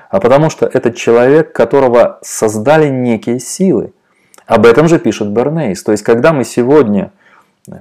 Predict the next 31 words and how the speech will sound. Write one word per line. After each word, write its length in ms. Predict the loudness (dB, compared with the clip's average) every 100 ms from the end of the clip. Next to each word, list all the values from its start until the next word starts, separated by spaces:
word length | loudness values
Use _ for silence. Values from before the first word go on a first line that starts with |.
| _ _ _
Многие 560 | 0 2 4 2 0 -2
из 240 | -2 -6
нас 500 | -4 -4 -6 -12 -20 _ -4
говорят 560 | 0 4 4 4 2
о 300 | -2 0 0
авторитаризме, 880 | 0 -2 -2 0 0 0 -2 -4 -6
о 40 | -6
таких 300 | -8 -10 -6
людях, 280 | -4 -4 -4
как 240 | -8 -8
Путин 420 | -8 -6 -6 -6
или 140 | -2 -2
Эрдоган, 720 | 0 -2 -2 0 -2 -4 -10 -20 _ _ _ _ _
читайте 540 | -4 -2 4 4 4 2
Бернейса, 640 | 2 0 0 -2 -4 -6
мои 200 | -6 -6
друзья, 420 | -6 -6 -6 -8
читайте. 560 | -10 -8 -4 -4 -4 -2
И 40 |
вот 180 | -2 0
здесь 280 | 0 -2 -4
мы 120 | -10
читаем. 500 | -6 -4 -4 -6 -10 _ _ -20 -20 -10
Так 220 | -2 4
вот, 200 | 4 4
надо 220 | 4 4
было 200 | 6 4
очеловечить 640 | 4 4 6 6 4 0 -4
эту 180 | -2 0
личность. 600 | 0 0 -8 -14 -16 _ _ _ -2
Кулич. 560 | 2 2 0 -10 _